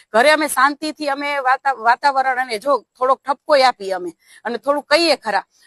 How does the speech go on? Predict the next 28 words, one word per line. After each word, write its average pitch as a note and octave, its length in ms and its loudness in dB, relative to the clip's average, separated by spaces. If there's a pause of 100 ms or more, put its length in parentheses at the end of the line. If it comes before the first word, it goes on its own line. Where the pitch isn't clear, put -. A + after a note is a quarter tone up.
(100)
તો C#4+ 180 6
અમારું D4 680 0
એક B3+ 320 -8
એવું C#4 300 2
હતું, C4+ 220 -6
ઈ C4 120 -10
ભાઈને C4+ 300 -4
ફોન C4 260 -2
કર્યો, B3+ 300 -2
ભાઈએ B3 440 -2 (160)
ના B3+ 140 2
આવ્યા. G#3+ 380 4 (300)
ભાઈએ C4 180 4
એમ C4 100 -2
કીધું, B3+ 220 -8
"હું C#4 200 -4
નહીં D4 180 -2
આવું, C4 200 2
આપ D4 140 2
લોકો A3 220 -2
અહીંયા G3 200 -4
આવો." F3 160 -4
બરાબર, C4 300 -2
અમે C4+ 260 -4
અહીંયા D4+ 220 0
આવ્યા, A3 240 2
ગોંડલ A#3+ 360 0
આવ્યા. G3 260 -6